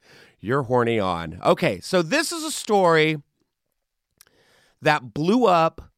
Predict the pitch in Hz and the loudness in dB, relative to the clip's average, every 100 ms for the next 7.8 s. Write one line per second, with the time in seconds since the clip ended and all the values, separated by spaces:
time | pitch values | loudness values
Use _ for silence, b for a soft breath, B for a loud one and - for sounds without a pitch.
0 | _ _ _ 123 135 139 - 131 107 104 | _ _ _ -2 0 0 -4 -4 -2 -4
1 | 120 127 143 156 160 160 151 139 131 120 | -2 -2 -2 -2 0 0 0 0 0 -2
2 | 127 123 120 123 127 123 123 127 117 - | -4 -6 -2 -4 -2 -4 -2 -2 -2 -4
3 | 120 120 107 113 110 110 - 113 110 110 | -4 -2 -2 -4 -4 -6 -6 -4 -2 -4
4 | 101 107 101 107 107 107 - 104 101 95 | -4 -4 -4 -4 -4 -4 -4 -4 -2 -4
5 | 98 104 117 123 127 107 104 107 113 104 | -6 -4 -2 0 -2 -2 -4 -6 -8 -10
6 | - 110 117 - 127 - 113 113 113 107 | -6 -4 -4 -6 -8 -6 -6 -4 -6 -6
7 | 113 113 117 131 135 139 123 131 | -8 -6 -2 -2 0 0 2 0